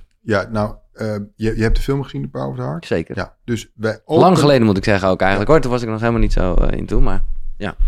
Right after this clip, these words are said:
Speaker 1: Wat je ziet, en ik heb dat bewust gedaan, de film opent met het HeartMath experiment.
Speaker 2: Ja.
Speaker 1: Wat er gebeurt is, ze s-, stoppen mensen in een laboratorium en, eh, ze, die personen krijgen beelden te zien. Het zijn negatieve beelden en positieve beelden.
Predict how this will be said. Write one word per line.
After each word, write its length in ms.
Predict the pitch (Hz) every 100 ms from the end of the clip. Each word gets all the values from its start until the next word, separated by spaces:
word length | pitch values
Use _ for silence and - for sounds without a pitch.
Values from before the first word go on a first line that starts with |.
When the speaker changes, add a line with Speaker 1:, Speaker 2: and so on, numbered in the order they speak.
| - - - _ _ -
Speaker 1:
Wat 240 | 123 127
je 100 | 113
ziet, 320 | 98 156 113
en 120 | 110
ik 120 | 107 107
heb 180 | 101
dat 160 | 101 101
bewust 360 | 104 110 139 -
gedaan, 380 | 107 98 101
de 80 | 98
film 380 | 92 139 139 110
opent 400 | - 131 151 127
met 140 | 110 110
het 100 | 98
HeartMath 400 | 98 107 98 87
experiment. 460 | 85 - 87 80 87
Speaker 2:
Ja. 120 | 80 _ 98
Speaker 1:
Wat 200 | 113 123
er 60 |
gebeurt 400 | 104 117 110 131
is, 220 | - 117 -
ze 140 | -
s-, 200 | 101 - _
stoppen 340 | - - 117
mensen 300 | 110 107 98
in 60 | 92
een 60 | 92
laboratorium 720 | 90 90 - 120 131 135 - - - _
en, 400 | 104 104 101 101
eh, 260 | 101 85 85
ze, 140 | - _
die 220 | - 104 -
personen 360 | 98 113 110
krijgen 280 | 104 98 90
beelden 320 | 90 104 87
te 100 | -
zien. 180 | 87 85
Het 120 | -
zijn 200 | - 90
negatieve 520 | 87 117 - - 110
beelden 280 | 104 107 -
en 80 | 101
positieve 500 | 98 98 - _ _ -
beelden. 320 | 82 87